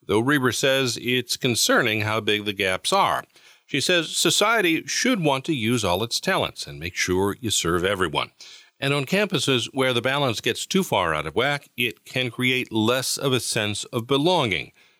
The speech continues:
She says strengthening supports for those who have weaker academic backgrounds is a good idea in general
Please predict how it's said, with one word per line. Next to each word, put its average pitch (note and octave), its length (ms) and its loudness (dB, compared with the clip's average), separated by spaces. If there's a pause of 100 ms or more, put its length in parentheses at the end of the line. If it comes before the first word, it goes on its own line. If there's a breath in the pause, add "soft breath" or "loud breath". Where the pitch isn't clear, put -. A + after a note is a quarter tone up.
She - 200 -6
says F2 260 0
strengthening G#2+ 800 -2
supports - 560 2
for - 160 -2
those G#2+ 560 2
who F2+ 160 -2
have F#2 280 0
weaker G2 380 0
academic F#2 460 0
backgrounds G#2 500 -2
is D#2+ 160 -2
a F2 60 -10
good F#2+ 220 2
idea F2 340 0
in E2 180 -6
general D#3 460 0